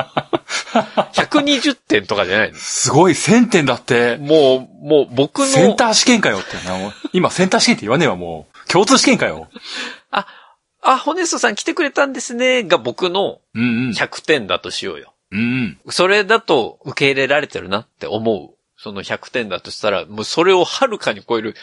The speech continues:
Speaker 1: 千点の反応をしてくれたわけ。
Speaker 2: 千点叩き出して何言ったんだよ。
Speaker 1: もうその、そこからもう僕はもう、あ、もうこの二人はもう大好きだなと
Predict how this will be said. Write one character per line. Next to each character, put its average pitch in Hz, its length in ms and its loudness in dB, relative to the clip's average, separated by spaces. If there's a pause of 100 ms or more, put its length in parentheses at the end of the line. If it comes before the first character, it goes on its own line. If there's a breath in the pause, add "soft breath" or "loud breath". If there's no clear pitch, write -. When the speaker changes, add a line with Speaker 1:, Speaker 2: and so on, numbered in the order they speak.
Speaker 1:
千 - 420 -4
点 240 300 0
の 151 80 -6
反 113 260 -4
応 107 100 -10
を 95 40 -8
し - 80 -6
て 101 80 -4
く 85 60 -12
れ 90 80 -4
た - 100 -16
わ - 80 -12
け。 - 140 -14
Speaker 2:
千 - 480 -4
点 - 180 -2
叩 - 260 -4
き - 40 -14
出 117 80 0
し - 80 -8
て 107 80 -4
何 117 280 2
言 - 80 -6
っ 95 40 -12
た 127 120 2
ん 120 40 -2
だ 110 100 2
よ。 101 120 2
Speaker 1:
も 127 200 2
う 98 60 -4
そ - 260 2
の、 269 400 -2
そ - 220 -2
こ - 160 -6
か - 160 0
ら 277 100 2
も 233 200 -2
う - 20 -2
僕 220 260 -8
は 147 140 4
も 127 440 -4 (320)
う、 - 80 -20
あ、 120 140 2
も 107 120 -6
う - 40 -10
こ 143 180 0
の 202 360 -2 (100)
二 - 300 0
人 220 160 2
は 101 240 -4 (320)
も 95 560 -10
う - 20 -20
大 131 180 0
好 - 60 -8
き - 120 -12
だ 90 100 -14
な 113 80 -12
と - 60 -14